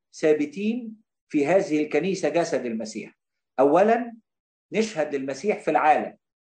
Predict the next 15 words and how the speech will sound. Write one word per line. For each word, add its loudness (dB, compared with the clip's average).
من -6
خلال -2
سلوكنا -4
وتصرفاتنا. -2
الحاجة 0
التانية، 2
إن -6
أنا 0
وحضراتكم 0
نخدم -6
جوه 4
الكنيسة، -6
بس -6
عندنا 2
شرطين، -6